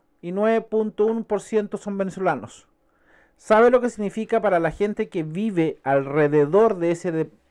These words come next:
esa muralla de edificio? Para la gente, fiesta todos los fines de semana, nadie controla.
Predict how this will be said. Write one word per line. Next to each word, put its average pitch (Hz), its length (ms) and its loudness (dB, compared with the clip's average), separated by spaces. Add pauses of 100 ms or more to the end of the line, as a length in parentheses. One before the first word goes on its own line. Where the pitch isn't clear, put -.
(140)
esa 170 320 -4 (840)
muralla 170 680 2
de 160 120 2
edificio? 180 640 -4 (720)
Para 127 120 2
la 135 80 4
gente, 202 500 2 (800)
fiesta 190 560 2
todos 131 180 4
los 131 120 2
fines 147 220 -6
de - 40 -14
semana, 202 300 0 (200)
nadie 135 320 -4
controla. 185 600 2